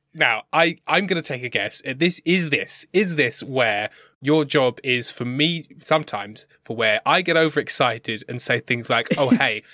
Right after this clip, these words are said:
Speaker 1: let's set all of the episodes in season two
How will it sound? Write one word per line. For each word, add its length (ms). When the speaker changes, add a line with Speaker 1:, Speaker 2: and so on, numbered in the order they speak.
Speaker 1:
let's 280
set 480
all 280
of 160
the 140
episodes 460
in 140
season 440
two 300